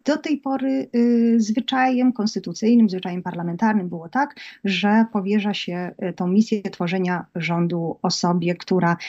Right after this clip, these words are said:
stała na czele ugrupowania politycznego, które zdobyło największą liczbę mandatów. Y, ale oczywiście, y, to jest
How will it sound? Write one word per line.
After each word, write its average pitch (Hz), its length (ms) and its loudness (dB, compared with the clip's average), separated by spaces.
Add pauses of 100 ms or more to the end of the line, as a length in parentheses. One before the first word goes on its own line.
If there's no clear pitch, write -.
(180)
stała 202 320 2
na 170 120 -2
czele 175 360 -4
ugrupowania 190 580 0
politycznego, 190 640 0
które 233 260 2
zdobyło 208 360 0
największą 196 580 0
liczbę 165 320 -6
mandatów. 151 500 -6 (520)
Y, 202 720 4 (100)
ale 311 200 2
oczywiście, 233 720 0 (140)
y, 202 300 -4 (120)
to 254 380 0
jest 208 500 -4